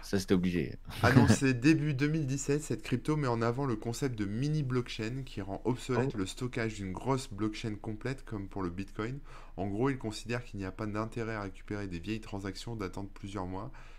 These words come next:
Speaker 2: Krypton-, Kryptonite ou Kryptonite, je sais pas comment on dit, rend aussi les
Speaker 1: Mhm.
Speaker 2: transactions plus rapides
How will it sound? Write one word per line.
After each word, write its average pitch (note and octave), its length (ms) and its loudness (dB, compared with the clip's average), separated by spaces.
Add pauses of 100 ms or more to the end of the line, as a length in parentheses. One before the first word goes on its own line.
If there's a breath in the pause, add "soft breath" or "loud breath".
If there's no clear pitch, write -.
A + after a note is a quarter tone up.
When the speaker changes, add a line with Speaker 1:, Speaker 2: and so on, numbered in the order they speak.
(120 soft breath)
Speaker 2:
Krypton-, A#2 680 -4 (140)
Kryptonite G#2 520 -4
ou A2+ 60 -10
Kryptonite, G2+ 680 -6
je - 60 -12
sais - 100 -12
pas - 60 -8
comment E2 240 -8
on - 20 -6
dit, G2+ 240 -6
rend G2 360 -4
aussi A2 260 2
les A2+ 60 4
Speaker 1:
Mhm. G2 40 -2
Speaker 2:
transactions G#2 460 -2
plus - 200 -4
rapides B2 400 -2